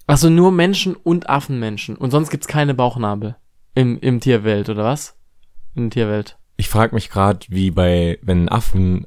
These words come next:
Speaker 2: also Affen, Babys Affen gebären, ob dann Affen Affen machen. Also wenn Affen Affen machen, wie die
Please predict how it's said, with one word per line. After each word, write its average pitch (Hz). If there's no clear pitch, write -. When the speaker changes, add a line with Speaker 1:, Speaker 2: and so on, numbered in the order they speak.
Speaker 2:
also 87
Affen, 98
Babys 117
Affen 87
gebären, 90
ob -
dann 85
Affen 98
Affen 98
machen. 85
Also 90
wenn 92
Affen 101
Affen 90
machen, 104
wie 107
die 95